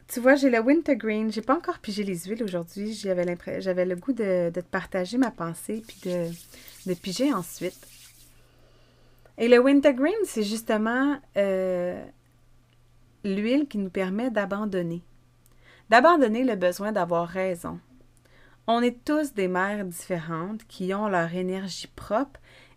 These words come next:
et qui ont des contrats avec leurs enfants qui sont uniques.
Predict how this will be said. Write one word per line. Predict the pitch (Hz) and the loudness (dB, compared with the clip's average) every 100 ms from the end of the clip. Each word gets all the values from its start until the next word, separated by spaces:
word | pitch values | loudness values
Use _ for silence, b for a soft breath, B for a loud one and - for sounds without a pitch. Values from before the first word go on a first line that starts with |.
| - | -8
et | 226 | -8
qui | - 240 269 | -6 0 2
ont | 349 | 4
des | 240 185 | 2 -2
contrats | 196 185 - - 214 | -4 -8 -8 -6 -2
avec | 185 160 156 | -2 -4 -10
leurs | 165 151 151 | -8 -8 -8
enfants | 160 165 - 190 240 b b - | -12 -12 -8 -10 -10 b b -12
qui | 214 | -10
sont | - - 208 220 226 _ _ - | -8 -6 -4 -4 -8 _ _ -4
uniques. | 208 175 - - - | -2 -2 -6 -20 -20